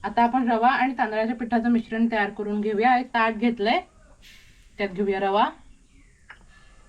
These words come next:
आणि तांदळाचं पीठ. हे वरचं आवरण आहे ना, ते पण आपल्याला चांगलं चविष्ट बनवायचं आहे, अणी लागता कामा नये. ह्यात टाकूया लाल मसाला थोडासा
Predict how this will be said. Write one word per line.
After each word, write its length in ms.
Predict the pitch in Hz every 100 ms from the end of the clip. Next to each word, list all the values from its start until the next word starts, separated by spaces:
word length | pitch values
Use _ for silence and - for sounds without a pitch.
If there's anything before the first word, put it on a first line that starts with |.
| - - -
आणि 200 | - 214 262
तांदळाचं 440 | 262 208 208 220
पीठ. 220 | 302 220 160 - - - - - - 1077 - 640 605 605 - - - - - - - - - - - - - - -
हे 60 | 269
वरचं 320 | 277 262 311
आवरण 340 | 277 254 285
आहे 100 | 330
ना, 140 | 285 269
ते 160 | 277
पण 140 | 254 302
आपल्याला 320 | 247 269 285
चांगलं 300 | 285 254 262
चविष्ट 420 | 277 240 247 - 302
बनवायचं 520 | 247 208 196 196 226
आहे, 80 | 220
अणी 220 | 233 294
लागता 280 | 269 - 240
कामा 280 | 233 220
नये. 260 | 220 185 190 208 - - _ _ _ _ -
ह्यात 140 | - 208 -
टाकूया 400 | 220 220 220 226
लाल 200 | 208 208
मसाला 380 | 208 208 220 220
थोडासा 460 | 240 196 208 240